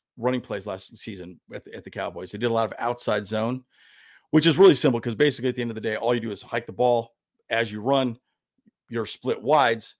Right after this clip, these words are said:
All you have to do is determine, "All right," Eckler just says, "Okay, A gap is open, B gap's gonna be open, C gap's gonna be open. Let's just go that direction."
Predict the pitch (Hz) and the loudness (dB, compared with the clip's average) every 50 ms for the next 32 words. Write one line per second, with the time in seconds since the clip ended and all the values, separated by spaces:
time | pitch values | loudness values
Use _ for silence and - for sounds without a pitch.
0 | _ _ _ _ _ _ _ _ _ - 151 175 185 170 170 160 151 - 131 117 | _ _ _ _ _ _ _ _ _ 6 6 8 8 8 6 4 4 2 -2 -2
1 | 127 165 160 139 127 123 117 117 127 - - 131 127 - - 104 - - 147 135 | 2 2 2 4 2 0 -2 -6 -12 -10 -6 -6 -6 -4 -6 -8 -4 -2 0 0
2 | 127 117 117 127 139 160 156 147 147 147 - _ _ _ - 127 131 - 131 113 | 0 -2 -4 0 2 4 4 4 2 0 -4 _ _ _ -4 -4 -2 -2 -4 -4
3 | 120 117 - 127 120 156 165 - 151 139 139 139 - _ _ _ _ _ - - | -4 -6 -6 -4 -4 -4 0 2 2 2 2 0 -6 _ _ _ _ _ -20 -20
4 | - - - 151 135 135 123 110 - 127 104 117 107 - 107 101 98 139 143 123 | -8 -4 -2 -2 0 0 0 0 -2 -4 -4 -6 -6 -6 -6 -6 -4 -4 -2 0
5 | 131 120 113 - - 117 107 92 107 107 98 95 - 98 92 - - 147 135 123 | -2 -2 -2 -4 -8 -10 -8 -8 -8 -8 -8 -8 -8 -10 -12 -6 -4 -4 0 0
6 | 123 107 - - - 117 107 98 104 104 101 98 - 98 98 101 101 - - 104 | 0 0 0 -2 -6 -6 -6 -4 -4 -6 -6 -6 -8 -8 -8 -6 -6 -6 -6 -6
7 | - - 98 98 92 95 - 98 98 95 92 - - 90 | -6 -6 -6 -6 -6 -6 -6 -6 -6 -6 -6 -8 -10 -14